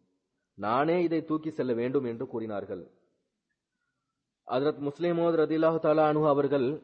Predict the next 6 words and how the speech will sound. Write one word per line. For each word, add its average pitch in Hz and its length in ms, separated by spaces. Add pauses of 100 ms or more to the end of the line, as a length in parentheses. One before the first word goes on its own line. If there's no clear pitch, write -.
இதிலிருந்து 147 460
என்ன 156 240
கருத்தை 156 360
எடுக்கின்றார்கள் 143 540
என்றால், 123 540
கூறுகிறார்கள், 139 760